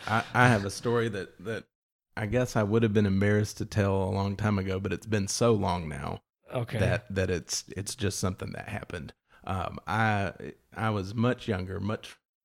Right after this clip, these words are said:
Speaker 1: less responsible, and basically started on Thursday or Friday, and it just turned into a multi-day crazy party.
Speaker 2: Well, that's what you do. Yeah, yeah.
Speaker 1: Ended
Speaker 2: Uh,
Speaker 1: up in the infield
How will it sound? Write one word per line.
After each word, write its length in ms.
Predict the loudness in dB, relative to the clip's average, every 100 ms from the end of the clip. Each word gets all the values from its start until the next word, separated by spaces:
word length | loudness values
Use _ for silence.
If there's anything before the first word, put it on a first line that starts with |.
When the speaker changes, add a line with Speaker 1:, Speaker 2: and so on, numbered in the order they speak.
| _
Speaker 1:
less 300 | -8 -6 -6
responsible, 800 | -10 -8 -8 -8 -10 -10 -10 -12 _ _ _ _
and 400 | -6 -4 -4 -2
basically 520 | -2 -2 -4 -6 -6
started 560 | -6 -2 2 2 0 -2
on 420 | -2 -4 -6 -8 -4
Thursday 380 | -2 -2 0 0
or 100 | 0
Friday, 480 | -2 0 0 -2 -6
and 100 | -8
it 100 | -8
just 180 | -10 -8
turned 220 | -6 -4
into 360 | -4 -6 -6 -6
a 40 |
multi-day 840 | -4 -6 -4 -6 -4 -2 -2 -6 -12 _ _ -6
crazy 360 | 0 0 0
party. 540 | -2 0 0 0 -4 -8 -6
Speaker 2:
Well, 80 | -4
that's 160 | -2
what 80 | -2
you 100 | -2
do. 180 | -2 -4
Yeah, 200 | -4 -6 -8 -8
yeah. 200 | -8 -10 _
Speaker 1:
Ended 280 | 2 4 4
Speaker 2:
Uh, 40 | 2
Speaker 1:
up 140 | 2 0
in 100 | 0
the 120 | 0
infield 760 | 2 2 4 4 6 4 0